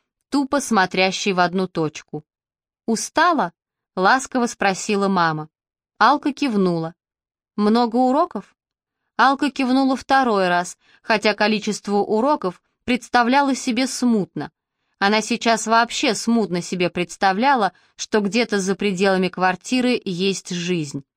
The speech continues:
Мама зашуршала на кухне, и через пару минут у Алки под носом образовалась тарелка с едой. Алка машинально начала жевать. "Я тебя понимаю", — сказала мама.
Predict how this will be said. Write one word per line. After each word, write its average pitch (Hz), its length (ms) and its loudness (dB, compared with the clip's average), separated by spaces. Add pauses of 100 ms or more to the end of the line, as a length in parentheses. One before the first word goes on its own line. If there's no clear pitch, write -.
(520)
Мама 294 420 2
зашуршала 220 720 0
на 180 180 2
кухне, 254 460 -4 (260)
и 233 120 -4
через 233 280 -2
пару 277 280 2
минут 254 400 2
у 226 160 2
Алки 220 300 2
под 196 260 0
носом 240 360 0
образовалась 196 680 0
тарелка 208 480 -2
с - 100 -12
едой. 202 480 -2 (500)
Алка 294 360 2
машинально 208 680 2
начала 180 440 0
жевать. 156 560 -6 (480)
"Я 226 260 0
тебя 302 300 -2
понимаю", — 214 680 0
сказала 202 600 -2
мама. 160 400 -4